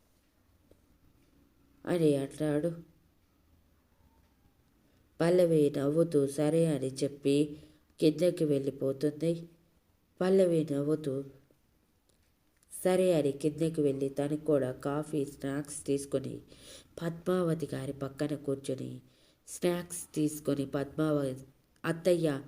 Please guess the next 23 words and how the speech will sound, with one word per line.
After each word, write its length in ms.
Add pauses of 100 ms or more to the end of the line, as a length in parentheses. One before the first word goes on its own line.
(420)
ఈరోజు 420
ఎలా 440
గడిచింది?" 680 (420)
అని 340
నవ్వుతూ 440
అడుగుతుంది. 800 (680)
"బాగానే 680
గడిచింది" 600 (420)
అని 220
ముభావంగా 840
అంటుంది. 680 (520)
ప్రతాప్ 500
గారు 200
అప్పుడే 460
కిందకి 480
వచ్చి 440 (420)
పద్మావతి 680
గారి 180
పక్కన 460
కూర్చొని, 720 (480)
"మరి 320
ఇందు 480
ఫోన్ 360